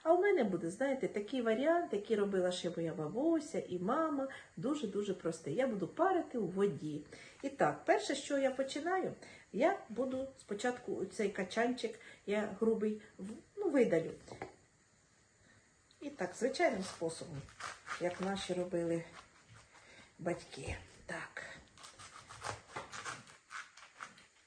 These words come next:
Воду я поставила вже кип'ятити в кастрюльку, в якій будемо парити. І будемо починати з капусти саме перше.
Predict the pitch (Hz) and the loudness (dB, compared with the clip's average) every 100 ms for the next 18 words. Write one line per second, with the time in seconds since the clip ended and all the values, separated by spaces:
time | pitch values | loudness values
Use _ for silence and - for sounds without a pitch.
0 | - - _ - - - - - - 233 | -20 -20 _ -20 -20 -20 -20 -20 -8 4
1 | 339 233 196 180 - - - _ - - | 4 6 4 4 2 -6 -18 _ -14 -14
2 | - 220 - 220 190 180 180 180 180 165 | -6 -4 4 6 8 6 4 0 0 -2
3 | - 135 - 127 117 202 339 - - _ | -2 -4 -2 -6 -4 2 2 0 -14 _
4 | _ - _ _ - - - _ _ _ | _ -20 _ _ -10 -10 -18 _ _ _
5 | 254 254 - 254 240 - 226 233 233 220 | -4 -4 -2 -2 0 -2 -2 -2 -4 2
6 | 226 226 - 214 202 202 208 202 - - | 2 2 0 0 0 -4 -8 -6 -10 -10
7 | - - - - - - - - - - | -20 -20 -20 -20 -20 -20 -20 -20 -20 -20
8 | - - 226 185 180 190 190 - 202 311 | -18 -10 -2 -2 -2 -6 -8 -6 -4 -4
9 | - 294 - - - - - - - - | -6 -10 -10 -2 0 0 -4 -18 -20 -12
10 | - 240 - 190 - 175 - - 180 - | -4 -4 -4 -12 -12 -12 -10 -8 -10 -10
11 | - - - | -10 -10 -12